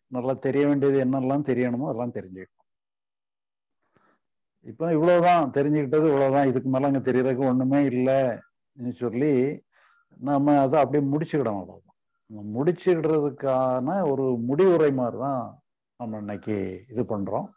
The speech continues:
இத நாம வந்து என்னன்னு சொல்லி சொன்னா, இது வரைக்கும் ப-, பரீட்சை எல்லாம், எல்லா-, இப்ப எல்லாத்தையும் படிச்சு,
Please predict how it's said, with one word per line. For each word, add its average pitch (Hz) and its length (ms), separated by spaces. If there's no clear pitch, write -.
இத 127 120
நாம 131 440
வந்து 139 260
என்னன்னு 143 200
சொல்லி 131 160
சொன்னா, 147 420
இது 156 340
வரைக்கும் 139 500
ப-, 123 400
பரீட்சை 127 340
எல்லாம், 131 500
எல்லா-, 123 320
இப்ப - 200
எல்லாத்தையும் 123 360
படிச்சு, 135 500